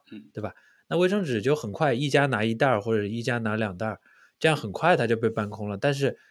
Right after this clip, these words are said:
Speaker 2: 它实际上，比如说它的物流还在库房里，或者还在它的运输中心，但是它的，就是超市的人没有足够的时间去把它从库房里拿到货架上，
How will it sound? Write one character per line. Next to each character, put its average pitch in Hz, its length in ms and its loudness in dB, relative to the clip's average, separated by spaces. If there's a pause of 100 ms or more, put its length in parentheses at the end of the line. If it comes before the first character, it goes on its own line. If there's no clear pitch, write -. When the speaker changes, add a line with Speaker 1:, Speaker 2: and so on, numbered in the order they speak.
(220)
Speaker 2:
它 185 160 6
实 151 280 -2
际 170 100 0
上， 151 300 2
比 107 80 0
如 104 80 0
说 127 100 2
它 147 140 0
的 139 100 4
物 143 160 2
流 107 160 4
还 98 180 -6
在 131 160 4
库 - 160 -2
房 101 240 -4
里， 110 80 0
或 120 200 -2
者 107 80 2
还 98 200 -6
在 123 140 0
它 123 140 -2
的 113 200 2
运 123 240 -4
输 113 140 -4
中 113 180 -4
心， 117 240 -8 (320)
但 143 160 2
是 135 60 2
它 139 180 0
的， 139 140 4 (460)
就 135 120 0
是 123 40 0
超 160 240 2
市 214 160 -2
的 156 100 6
人 98 180 2
没 101 260 -4
有 107 360 2 (540)
足 113 200 -6
够 180 220 4
的 123 100 4
时 - 200 -4
间 104 240 -6 (440)
去 - 120 -2
把 120 160 4
它 123 80 4
从 117 160 -6
库 143 160 -4
房 110 180 -2
里 113 80 0
拿 101 180 -8
到 117 80 0
货 123 140 -2
架 151 160 4
上， 110 180 -4